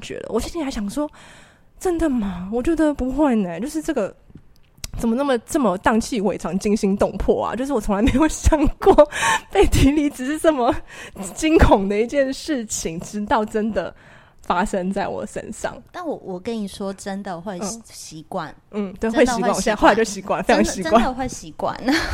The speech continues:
Speaker 2: 后我，我也记得我第一次，就是，呃，我，我非，绝对很有才华的伙伴，当然包含婉云。
Speaker 1: 嗯。<laughs>
Speaker 2: 然后提离职的时候，我觉得那个，那个心情，其实我当下会觉得自己很像一个演员。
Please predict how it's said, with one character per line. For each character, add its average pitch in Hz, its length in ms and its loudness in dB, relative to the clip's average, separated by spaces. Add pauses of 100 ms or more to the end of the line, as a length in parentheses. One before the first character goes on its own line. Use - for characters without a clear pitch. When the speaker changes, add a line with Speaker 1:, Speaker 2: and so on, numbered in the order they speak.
Speaker 2:
后 370 260 4 (480)
我， 392 180 0
我 339 140 4
也 480 100 4
记 427 160 0
得 339 140 4
我 233 100 6
第 262 200 -2
一 285 60 -2
次， 254 520 -4 (540)
就 320 120 -2
是， 262 540 -2
呃， 185 180 0
我， 190 120 0
我 135 180 -6
非， 240 260 -2 (140)
绝 185 140 -2
对 202 120 2
很 196 140 -4
有 180 100 -6
才 180 240 -8
华 175 220 -8
的 175 60 -6
伙 165 120 -8
伴， 160 360 -8
当 208 100 2
然 185 100 2
包 175 200 0
含 170 120 -2
婉 - 240 6
云。 226 240 4 (300)
Speaker 1:
嗯。 - 0 - (120)
<laughs> 185 120 -6
Speaker 2:
然 - 140 4
后 381 160 2
提 339 140 -2
离 247 140 -8
职 294 220 0
的 254 100 -2
时 247 160 -6
候， 294 160 -2 (280)
我 320 100 -2
觉 381 80 -2
得 480 60 0 (120)
那 403 100 0
个， - 120 -4
那 427 160 -2
个 330 80 -4
心 339 220 -6
情， 226 440 -4 (460)
其 294 160 -4
实 403 100 2
我 311 120 6
当 226 220 0
下 277 140 -2
会 262 100 2
觉 208 160 -2
得 160 60 -8
自 226 100 -6
己 190 80 -2
很 170 140 -6
像 190 120 -2
一 185 40 -4
个 175 80 -4
演 156 280 -10
员。 - 160 -12